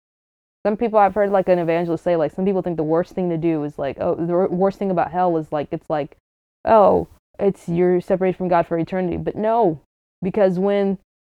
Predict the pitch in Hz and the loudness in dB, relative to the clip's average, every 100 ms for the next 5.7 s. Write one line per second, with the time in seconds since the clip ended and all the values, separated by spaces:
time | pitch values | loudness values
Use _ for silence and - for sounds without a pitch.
0 | _ _ _ _ _ _ _ _ _ _ | _ _ _ _ _ _ _ _ _ _
1 | _ _ _ _ _ - - 208 214 220 | _ _ _ _ _ -20 -8 2 4 6
2 | 233 226 214 202 190 208 190 175 185 185 | 4 6 4 2 -2 2 2 2 2 2
3 | 170 165 180 185 165 160 180 170 185 175 | 2 0 4 4 4 2 2 2 2 2
4 | 175 170 165 180 160 156 160 160 156 - | 4 2 0 -2 -2 -2 -2 -2 -4 -4
5 | 170 165 165 151 139 131 - | -6 -4 -4 -4 -4 -4 -6